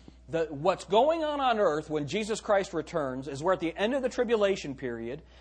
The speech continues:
Antichrist has brought the people against Israel, and it looks like they're going to be destroyed.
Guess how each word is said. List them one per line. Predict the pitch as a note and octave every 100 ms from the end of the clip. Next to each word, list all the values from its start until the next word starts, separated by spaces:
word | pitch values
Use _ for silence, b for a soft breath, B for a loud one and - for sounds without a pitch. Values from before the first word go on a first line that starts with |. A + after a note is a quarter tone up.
| B B B B G#3
Antichrist | B3 D4+ A3+ F#3+ - F#3 F3+ F3+
has | F#3 D3+
brought | B2 E3 G#3 A3+
the |
people | - B3 A#3 A3
against | G#3 G#3+ G#3 G3+
Israel, | F#3 C3+ C3+ B2 C3+
and | C#3
it | C#3+
looks | F3+ B3 -
like | B3 A#3+
they're | G#3+
going | G3 G3+ F#3
to |
be | E3 F3+
destroyed. | D#3+ D3+ - G3+ B2+ G2